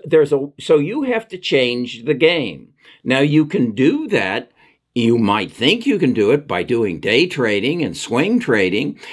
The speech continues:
And if you can figure out what they are doing, you can probably make some money at it for a while,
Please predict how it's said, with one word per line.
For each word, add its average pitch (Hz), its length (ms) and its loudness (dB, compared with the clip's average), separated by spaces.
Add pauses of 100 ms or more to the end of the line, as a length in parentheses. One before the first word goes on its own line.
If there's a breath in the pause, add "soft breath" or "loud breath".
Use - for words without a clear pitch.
(120)
And 139 140 6
if 123 160 0
you 135 160 6
can 226 200 0
figure 165 640 2
out 180 400 0
what 127 340 -2
they 127 360 4
are 113 280 0
doing, 143 680 0 (200 loud breath)
you 147 220 4
can 165 160 -2
probably 135 640 0
make 92 300 0
some 147 220 0
money 208 420 2
at 90 200 0
it 78 180 -12 (200)
for 180 260 2
a 170 80 4
while, 107 720 -2